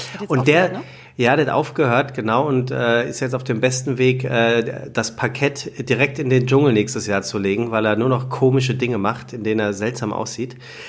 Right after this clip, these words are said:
Speaker 2: Ähm, und der sagte, dass dieses Räusper-Thema, das ist somit die größte Angst, die immer wieder mitfährt, weil das, das passiert halt. Und das, das darf aber nicht passieren, das soll nicht passieren.
Speaker 1: Mhm.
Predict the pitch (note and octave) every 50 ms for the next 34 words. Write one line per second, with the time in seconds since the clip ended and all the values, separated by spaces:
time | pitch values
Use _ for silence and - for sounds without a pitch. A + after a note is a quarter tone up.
0 | - - - C3 - - C#3+ C3 C3+ C3+ C3+ C3+ C3 C3+ C3 - - - - -
1 | - - - - - D#3 C3+ B2+ E3 F#3 A3 G3+ D#3+ D3+ D3 F3+ - - - A3
2 | A3 A3 A3 - - - E3 D#3+ - - D#3+ E3 D#3+ - - B2 C#3 D#3+ F#3+ F#3
3 | - F#3 E3+ F3 - - E3 E3 E3 D#3+ D3+ C#3+ C#3+ - D3+ - - D3 C#3 D#3
4 | D3 - C3+ - - C#3+ D3 C3+ C3 - A#2 G#2+ A#2+ A2+ G#2+ - - - - -
5 | - - - - _ - A#2+ A#2 B2 D3 D3 C3+ C#3+ C3+ C3 B2+ C3 A#2+ B2 C3+
6 | C3 - - - A2+ G#2+ B2+ C3 - - A#2+ A#2+ A#2+ A#2 C3 B2+ - - - -
7 | A2 - - - D3+ C#3+ - - D#3 - - G2 E2+ E2 E2 - - - - B2+
8 | A2+ - B2 B2+ - - - - - C#3 B2+ - - C#3 C#3+ C#3 - G#2+ G2 F#2+
9 | F2+ F#2+ - - - F#2+ F2 - - F#2+ F2+ E2+ G#2+ - - A#2 A2 G#2 F#2+ -
10 | - - - - - - - - - - - - - - - - - - - -
11 | G3 F#3+ F#3+ F#3 F#3+ G3+ G#3+